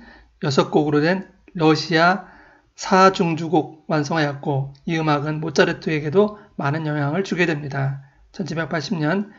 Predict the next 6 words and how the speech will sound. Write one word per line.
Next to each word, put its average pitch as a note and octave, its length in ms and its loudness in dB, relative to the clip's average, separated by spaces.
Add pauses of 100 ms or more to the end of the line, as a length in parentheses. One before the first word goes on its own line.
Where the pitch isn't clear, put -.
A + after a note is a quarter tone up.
(120)
파리 F3+ 260 0
교향곡, D3+ 720 -2
도니 F3 240 -2
교향곡, D#3+ 560 -2 (200)
토스토 G3 340 4
교향곡을 D#3+ 640 -2